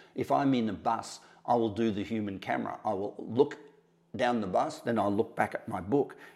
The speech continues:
and try to remember what people are wearing on the bus, what, you know, who they are, and see if I can get a mental snapshot of the bus. Or,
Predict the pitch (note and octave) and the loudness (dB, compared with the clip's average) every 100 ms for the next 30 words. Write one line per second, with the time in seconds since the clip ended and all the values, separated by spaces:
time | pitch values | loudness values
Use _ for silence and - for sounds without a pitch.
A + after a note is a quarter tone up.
0 | _ B2 G#2+ - C3 D3 C3+ A2+ G#2 A#2 | _ -2 -2 2 2 4 4 2 2 4
1 | B2 G#2+ G#2 - - A2+ C3 - B2+ - | 4 2 -2 -10 0 2 2 2 -2 0
2 | G#2 F#2+ G#2+ A#2 G2 F#2+ - _ - B2 | -2 0 2 0 -2 -8 -20 _ -10 -6
3 | G2+ F2+ - - - B2 A#2+ - - - | -4 -4 -6 -8 -4 2 2 0 -18 -8
4 | A#2 G#2 A#2 G#2+ G#2 G#2 F#2 - - - | -2 0 2 2 2 0 -2 -8 -18 -20
5 | - - A#2+ - - C3+ - C3+ A2+ G#2 | -10 -2 -2 -2 2 2 2 0 0 0
6 | G2+ A2+ A#2+ G#2 G#2 - - - _ - | 0 -2 -2 -2 -4 -6 -20 -20 _ -10
7 | - B2+ - - G#2 - - A#2 A2 G2+ | 0 0 0 -6 -6 -8 -6 0 0 -2
8 | - A2 F2+ - - A2+ G2+ G2+ | -8 -8 -8 -12 -6 -2 -2 -4